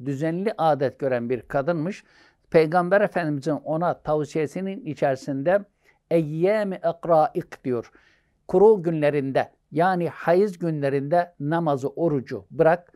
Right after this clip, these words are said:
Daha geçtikten sonra, o günler geçtikten sonra yıkanırsın, namazını da kılarsın, orucunu da tutarsın diye tavsiyede bulunuyor. Orada Peygamber Efendimiz kuru kelimesini, akra,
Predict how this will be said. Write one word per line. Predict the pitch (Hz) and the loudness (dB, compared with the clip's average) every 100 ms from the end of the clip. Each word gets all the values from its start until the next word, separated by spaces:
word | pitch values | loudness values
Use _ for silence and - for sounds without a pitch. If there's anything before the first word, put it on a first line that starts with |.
| _ _ _ | _ _ _
Daha | 156 190 | 0 2
geçtikten | - 151 151 - 165 - 190 185 | 0 -4 -4 -6 -10 -2 -2 -2
sonra, | - 151 127 113 | -6 -6 -4 -2
o | 165 156 | -2 -2
günler | 147 135 120 | -2 -4 -4
geçtikten | 147 139 156 - 165 160 | -4 -6 -8 -4 -2 -2
sonra | - 120 | -6 -6
yıkanırsın, | 120 147 180 170 135 - 175 196 _ _ _ - | -4 -4 -2 -2 -2 0 -2 -2 _ _ _ -6
namazını | 151 165 147 175 156 | -2 -2 -2 -4 -2
da | 123 | -4
kılarsın, | - 175 151 123 175 180 - _ - | -2 0 2 2 -4 -6 -10 _ 0
orucunu | 170 151 139 143 135 | 0 0 -4 -6 -2
da | 160 156 _ | -2 -4 _
tutarsın | 175 170 196 - - 147 | -4 0 0 -2 -10 -4
diye | 139 127 | -4 -2
tavsiyede | 147 127 - 135 131 175 | -2 -2 -2 -4 0 0
bulunuyor. | 185 196 202 202 _ _ _ _ - | 0 2 0 -2 _ _ _ _ 2
Orada | 220 196 160 - | 4 4 2 0
Peygamber | 156 139 139 131 180 | -2 0 -2 -2 0
Efendimiz | 208 - 156 147 123 - | 0 -2 -4 -6 -8 -8
kuru | 151 165 | -4 -4
kelimesini, | 180 175 160 143 135 143 131 117 _ _ - | -2 -2 -2 -4 -6 -6 -6 -8 _ _ -2
akra, | 151 - 165 147 | -2 2 4 4